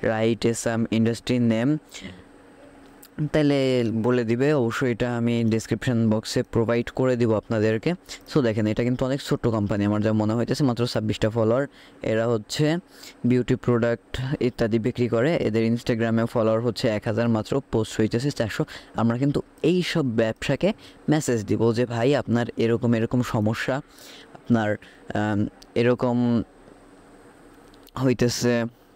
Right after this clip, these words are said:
উম, সোশ্যাল মিডিয়া অনেক গুরুত্বপূর্ণ, এইটা, এইটা। So আপনার এই সোশ্যাল মিডিয়াকে আরও উন্নত করলে আপনার সেলস বৃদ্ধি পাবে।" এরকমভাবে মেসেজ দিলে আশা করি সে আপনার, মানে, কে একটা অর্ডার দিতে বাধ্য হবে, মানে একটা অর্ডার দিবে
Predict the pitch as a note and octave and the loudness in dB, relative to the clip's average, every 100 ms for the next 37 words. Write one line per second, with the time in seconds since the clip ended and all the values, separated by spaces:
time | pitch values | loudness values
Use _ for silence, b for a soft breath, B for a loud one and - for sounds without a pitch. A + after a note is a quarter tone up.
0 | - B B B - A#2 G#2 - - - | -20 B B B -2 0 0 -6 -20 -12
1 | - A2 C#3 C3 B2 A#2+ A#2+ A#2+ A#2+ A2 | -8 -2 0 2 2 2 2 0 0 0
2 | A2+ A2+ B2 A#2 A#2 A2+ A2+ G#2+ G#2+ A#2+ | 0 0 -2 0 0 2 2 0 0 0
3 | A2 G#2 B2 D#3 B B - A2 B2 A#2 | 0 0 0 -2 B B -12 -2 2 2
4 | A2+ A2+ - - - - - A#2 - B2+ | 2 0 -4 -18 -20 -20 -8 -6 -2 0
5 | B2 A#2+ B2 C3 A#2 A#2 A2 A2+ A2+ A2 | 0 -2 -2 -2 0 0 0 0 0 0
6 | A#2 A#2 A#2+ A#2 A2 A2 A#2+ - A2+ G#2+ | 0 0 0 0 0 0 -2 -2 -2 -2
7 | G#2+ A2+ G#2 A2+ A#2 E3+ D3 C#3 C3 C#3 | 0 -2 0 -2 0 0 0 0 0 2
8 | B2+ B2+ C#3 D3 F#3+ E3 C#3+ D3+ F3 D3+ | 2 0 0 2 2 2 2 2 2 -2
9 | A#2 B2 B2+ B B B B - A2+ C3 | 0 -2 -4 B B B B -2 0 2
10 | F#3 F3+ - D#3+ E3 - C#3 A2+ A2+ B2 | 0 -2 -2 0 0 0 0 2 0 -2
11 | A2+ B2 - - _ _ - D3+ C#3+ A#2 | -2 -2 0 -2 _ _ -2 0 2 0
12 | A2+ G#2 A2 - B B B B - C#3+ | 0 0 -2 -4 B B B B -2 0
13 | D#3 D3 - D3 A#2+ C3+ A#2+ A#2+ G2+ | 2 0 0 0 0 -2 0 0 0